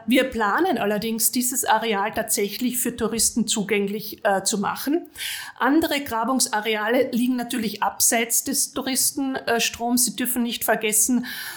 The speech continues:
äh, Ephesus ist eine sehr große Stadt, aber der Großteil der Besucher, der heutigen Besucher,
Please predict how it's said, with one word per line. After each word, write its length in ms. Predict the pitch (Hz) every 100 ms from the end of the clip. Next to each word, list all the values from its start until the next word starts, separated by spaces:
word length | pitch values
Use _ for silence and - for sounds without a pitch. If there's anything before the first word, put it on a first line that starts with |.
| -
äh, 280 | 214 214 -
Ephesus 520 | - 226 233 226 -
ist 120 | 220
eine 200 | 220 214
sehr 360 | 208 - 233 269
große 380 | 269 240 233 269
Stadt, 420 | - 202 208 -
aber 180 | 208 208
der 160 | 196
Großteil 580 | 196 208 269 262 240 214
der 60 | 208
Besucher, 640 | 208 196 - 320 - 220
der 160 | 180 202
heutigen 420 | 233 277 277 202
Besucher, 540 | 208 - 233 254 233